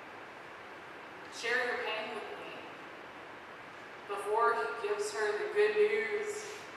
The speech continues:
that he is there, he asks her, "What's,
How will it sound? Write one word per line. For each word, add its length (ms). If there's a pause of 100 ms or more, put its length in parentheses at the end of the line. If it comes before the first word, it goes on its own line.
(120)
that 220
he 120
is 180
there, 480
he 80
asks 400
her, 240 (1900)
"What's, 180